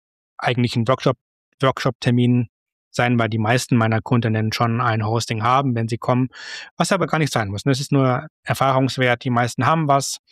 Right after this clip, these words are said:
Wenn du nichts hast, auch kein Problem, kriegen wir alles hin. Ähm, genau, dann gibt's, ist so der erste Termin durch.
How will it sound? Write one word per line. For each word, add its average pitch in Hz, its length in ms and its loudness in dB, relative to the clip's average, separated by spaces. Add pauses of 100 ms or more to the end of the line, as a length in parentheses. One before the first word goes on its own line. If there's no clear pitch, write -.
(560)
Wenn 135 80 0
du 127 100 2
nichts 131 240 0
hast, 127 240 0
auch 135 160 2
kein 127 200 -2
Problem, 120 420 0
kriegen 123 260 0
wir 113 140 -2
alles 113 400 -4 (320)
hin. 113 300 0 (1080)
Ähm, 127 680 2 (400)
genau, 113 220 -2
dann 147 480 2 (580)
gibt's, - 360 -4
ist 160 280 -4
so 123 300 0 (160)
der 123 140 0
erste 131 260 0
Termin 151 600 0 (320)
durch. 196 440 2